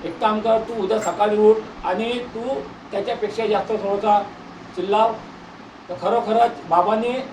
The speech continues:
सेवकाचे आत्मबळ मजबूत केलं, आत्मबळ घटवले नाही. म्हणून आपण या मार्गामध्ये आलो.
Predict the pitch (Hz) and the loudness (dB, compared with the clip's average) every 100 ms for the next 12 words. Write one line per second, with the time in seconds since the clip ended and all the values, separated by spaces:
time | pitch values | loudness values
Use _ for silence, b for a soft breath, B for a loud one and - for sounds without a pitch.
0 | - - - - - - 185 190 185 - | -14 -18 -18 -18 -18 -6 -4 0 0 2
1 | 262 180 170 196 254 254 233 214 170 214 | 2 0 0 0 2 2 2 0 -2 -4
2 | 196 180 170 160 190 214 226 165 160 190 | 0 4 4 4 0 -2 0 0 -2 -2
3 | 196 196 175 165 190 208 208 214 214 170 | -2 -2 -2 0 0 0 2 0 2 2
4 | 180 214 214 208 214 196 214 | 2 2 2 6 6 6 4